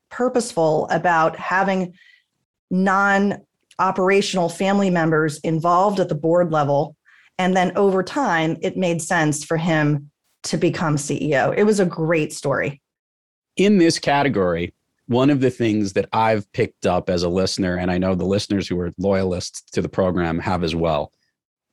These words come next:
Speaker 2: there are common problems, common themes, and often surprises that, that you get a chance to be the front row seat of when you're hearing this. I'd love to hear,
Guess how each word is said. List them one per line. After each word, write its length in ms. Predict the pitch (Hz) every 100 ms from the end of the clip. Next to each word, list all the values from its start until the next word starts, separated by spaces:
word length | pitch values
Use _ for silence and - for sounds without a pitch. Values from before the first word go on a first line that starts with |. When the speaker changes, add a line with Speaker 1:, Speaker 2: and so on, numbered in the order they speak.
| - _ 113
Speaker 2:
there 340 | 101 120 139
are 140 | 120
common 520 | 107 - - 147 147 147
problems, 580 | - 117 104 101 101
common 440 | - - 117 113 107
themes, 600 | 92 107 98 87 80 - _ _ _ _ _
and 120 | 160
often 360 | 160 214 202 156
surprises 1000 | - 143 - 147 165 143 90 78 - - -
that, 200 | 113 110
that 180 | 101 117
you 200 | 139 151
get 180 | 131 131
a 60 | 113
chance 360 | - 117 107
to 100 | -
be 160 | 90 104
the 320 | 92 98 90 _
front 280 | - 143 135
row 140 | 123 107
seat 280 | - 131
of 200 | 117 92
when 160 | 98 101
you're 140 | 101
hearing 320 | 90 120 120 110
this. 240 | 90 - - _ _ -
I'd 180 | 120 113
love 300 | 123 139 139
to 140 | 143
hear, 500 | - 123 117 110 107